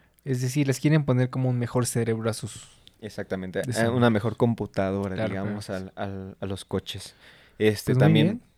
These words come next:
Speaker 1: bien.
Speaker 2: o sea, también van a, van a ayudarles a hacer, este, como que, eh, ambientes grandes para poder ellos, lo-, los pilotos, perdón, este, tener una mejor,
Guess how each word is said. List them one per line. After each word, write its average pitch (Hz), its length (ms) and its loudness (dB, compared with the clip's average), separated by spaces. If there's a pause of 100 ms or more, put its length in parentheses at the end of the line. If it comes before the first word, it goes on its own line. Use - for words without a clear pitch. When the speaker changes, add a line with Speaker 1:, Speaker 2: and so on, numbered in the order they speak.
(280)
Speaker 1:
bien. 123 100 2
Speaker 2:
o 113 40 6
sea, 107 380 6
también 110 340 2
van 110 160 4
a, 107 580 0
van 110 180 2
a - 20 2
ayudarles 104 440 0
a 123 40 -4
hacer, 101 160 -2
este, 92 520 -6 (100)
como 95 180 -10
que, 92 320 -8 (1300)
eh, 107 180 -8
ambientes 110 720 2
grandes 113 560 2 (760)
para 110 240 6
poder 107 540 0
ellos, 123 580 4
lo-, 113 240 0
los 113 160 -2
pilotos, 107 580 -4 (160)
perdón, 110 300 -4
este, 104 720 -4 (560)
tener 110 320 0
una 113 220 0
mejor, 107 500 -4